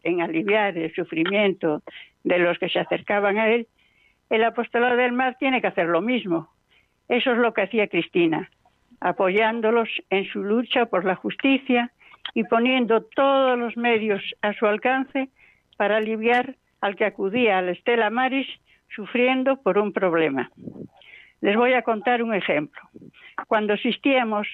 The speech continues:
a alguna conferencia que daba un político relacionado con la mar o una autoridad del sector, solía traer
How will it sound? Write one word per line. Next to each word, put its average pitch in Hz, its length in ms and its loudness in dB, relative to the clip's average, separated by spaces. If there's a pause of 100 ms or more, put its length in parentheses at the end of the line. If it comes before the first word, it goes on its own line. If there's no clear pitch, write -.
a 202 80 -2
alguna 220 380 0
conferencia 196 720 0
que 196 160 0
daba 202 260 2
un 214 180 -2
político 196 760 0 (160)
relacionado 190 680 0
con 180 160 -2
la 170 100 0
mar 226 300 -2 (560)
o 190 220 4
una 202 260 0
autoridad 190 840 0 (140)
del 180 320 -4
sector, 240 500 0 (560)
solía 247 460 2
traer 240 420 2